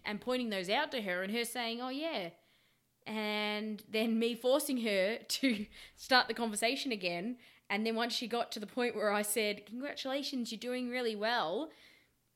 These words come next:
instead of shrugging at me and fobbing off a compliment, she said,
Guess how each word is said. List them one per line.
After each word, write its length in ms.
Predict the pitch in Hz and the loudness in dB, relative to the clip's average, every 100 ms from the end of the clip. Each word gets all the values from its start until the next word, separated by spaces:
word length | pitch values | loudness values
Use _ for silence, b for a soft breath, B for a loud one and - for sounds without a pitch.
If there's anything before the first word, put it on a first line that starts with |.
| _ _ _ _ - - - | _ _ _ _ -20 -14 -6
instead 400 | 226 220 269 254 | -4 0 2 2
of 240 | 220 196 | 0 -2
shrugging 580 | - - 208 233 233 180 | -4 0 0 0 -2 -2
at 180 | 170 - | -2 -4
me 280 | 160 170 233 | -6 -4 -4
and 300 | 196 196 180 - | -6 -6 -10 -6
fobbing 340 | 214 208 196 190 | -4 -2 -2 -2
off 320 | 196 180 - - | -2 -4 -10 -6
a 320 | 190 185 - - | -4 -4 -6 -8
compliment, 680 | 226 302 339 185 156 214 277 - | -8 -4 -4 -4 -4 -4 -8 -8
she 200 | 233 214 | -6 -4
said, 500 | 233 226 226 220 | 0 2 2 0